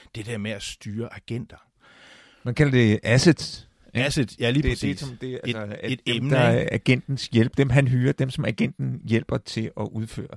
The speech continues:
Speaker 2: nogle opgaver, ikke?
Speaker 1: Man skal være villig til at gå hele vejen, og det er man åbenbart kun, hvis man er idealist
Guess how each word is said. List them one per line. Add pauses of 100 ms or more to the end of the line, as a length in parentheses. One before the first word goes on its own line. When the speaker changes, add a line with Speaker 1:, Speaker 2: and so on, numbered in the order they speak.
(180)
Speaker 2:
nogle
opgaver,
ikke? (1000)
Speaker 1:
Man
skal
være
villig
til
at
gå
hele
vejen,
og
det
er
man
åbenbart
kun,
hvis
man
er
idealist